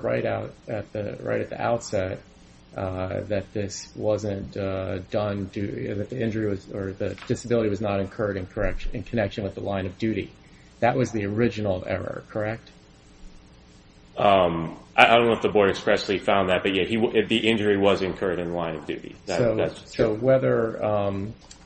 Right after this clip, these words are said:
Speaker 1: the regulations were mandatory or discretionary, uh, the, the problem for you is that the, this all started ten years ago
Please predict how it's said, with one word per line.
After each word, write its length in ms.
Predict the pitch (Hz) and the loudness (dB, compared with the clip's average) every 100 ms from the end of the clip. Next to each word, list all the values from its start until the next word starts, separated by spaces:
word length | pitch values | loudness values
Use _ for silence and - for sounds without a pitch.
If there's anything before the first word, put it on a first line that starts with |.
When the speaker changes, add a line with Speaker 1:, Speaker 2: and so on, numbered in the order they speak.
| - | -10
Speaker 1:
the 80 | 104 | -2
regulations 1000 | 110 117 113 107 110 - 110 104 101 - | 2 2 2 0 0 -2 -4 -2 -6 -8
were 120 | 104 | -8
mandatory 720 | 101 113 117 107 - 113 107 | -2 2 2 0 0 2 2
or 100 | 98 | -2
discretionary, 1000 | 95 - - 110 107 110 107 107 104 104 - - - - - - | -6 -6 0 0 0 -4 -2 0 -2 -4 -8 -18 -20 -20 -14 -4
uh, 600 | 104 98 98 95 98 - - - - - - - - - - - | 0 2 2 0 -2 -4 -8 -14 -16 -16 -16 -18 -20 -20 -18 -6
the, 120 | 120 | -4
the 160 | 101 110 | -4 -6
problem 340 | - 139 131 | 4 4 4
for 120 | - 117 | 0 0
you 160 | 160 | 0
is 100 | 110 | 2
that 180 | 107 - | -2 -2
the, 100 | - - | -6 -6
this 240 | 131 110 - | -10 -8 -4
all 280 | - 131 127 | 2 4 2
started 600 | - - 131 135 117 101 - | -2 -2 2 4 2 -2 -2
ten 220 | 123 120 | 0 0
years 240 | 120 117 | 0 -2
ago 360 | 107 104 98 | -2 0 0